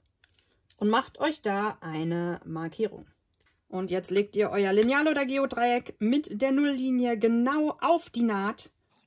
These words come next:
und messt in Richtung Tasche eineinhalb Zentimeter ab und macht da einen Strich, beziehungsweise ihr könnt hier direkt von eurer Markierung aus bis da, wo eineinhalb Zentimeter sind, eine Linie ziehen.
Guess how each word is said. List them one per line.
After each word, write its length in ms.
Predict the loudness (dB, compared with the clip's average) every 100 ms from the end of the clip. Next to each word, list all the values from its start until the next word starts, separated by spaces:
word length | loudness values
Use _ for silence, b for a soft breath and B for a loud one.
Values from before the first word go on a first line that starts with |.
| 0
und 140 | 4
messt 420 | 4 2 0 -6 -18 _ _
in 240 | 0 2 2
Richtung 600 | 2 0 2 0 0 -2
Tasche 440 | -6 -4 -4 -6 _
eineinhalb 500 | -4 -4 -4 -8 -10
Zentimeter 560 | -8 -8 -6 -6 -6 -8
ab 160 | -6
und 180 | -6 -6
macht 320 | -6 -10 -12 -10
da 420 | -4 -2 -2 -6 _ _
einen 240 | -6 -4 -4
Strich, 280 | -4 -6
beziehungsweise 560 | -6 -2 0 0 0 -2
ihr 60 | -2
könnt 240 | -4 -6
hier 320 | -4 0 0 b b b b -4
direkt 500 | 4 4 4 -4 -10
von 260 | 0 2
eurer 260 | 2 0 -2
Markierung 600 | -6 -8 2 4 6 4
aus 440 | 2 -2 -4 -10 -16 _ _ _ _ -14
bis 320 | -4 -4 -2
da, 300 | 0 2 2
wo 200 | 2 2
eineinhalb 460 | 2 4 4 2 -2
Zentimeter 460 | -4 -2 -2 -2
sind, 220 | -2 -4 -4
eine 240 | -2 -2
Linie 360 | 0 0 0 -2
ziehen. 280 | -6 -10